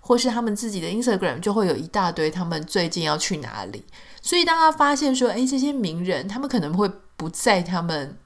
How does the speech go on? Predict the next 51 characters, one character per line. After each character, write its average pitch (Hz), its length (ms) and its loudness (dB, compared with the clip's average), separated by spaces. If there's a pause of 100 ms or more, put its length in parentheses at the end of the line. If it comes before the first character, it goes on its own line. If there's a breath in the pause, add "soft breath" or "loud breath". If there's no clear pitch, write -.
洛 208 140 4
杉 180 280 0
矶 165 260 -6 (440)
比 160 120 -4
佛 156 160 2
利 185 120 4
山 170 220 4
庄 170 180 0
的 170 100 0
家， 160 420 2 (280 loud breath)
他 240 100 4
们 247 80 0
要 254 100 4
去 262 140 6
世 269 200 4
界 277 140 4
各 262 160 4
国 208 140 4
参 220 160 0
加 226 160 0
时 202 180 -2
装 233 220 0
秀 240 300 4
啊， 190 260 2
或 208 140 0
者 214 40 2
什 208 140 0
么 160 100 -2
表 160 300 0
演 175 180 -2
的 147 120 -6
时 - 180 -4
候， 165 240 -4 (480 loud breath)
他 - 160 -4
们 262 100 0
就 220 140 4
发 190 220 0
现， 190 180 -2
哦， 170 160 -4
这 202 160 -2
段 202 140 0
时 165 180 -2
间 165 160 -4
他 175 80 -2
们 165 80 -4
家 165 160 0
里 156 100 -2
可 - 260 -6
能 143 120 -8
没 143 200 -6
人， - 220 -10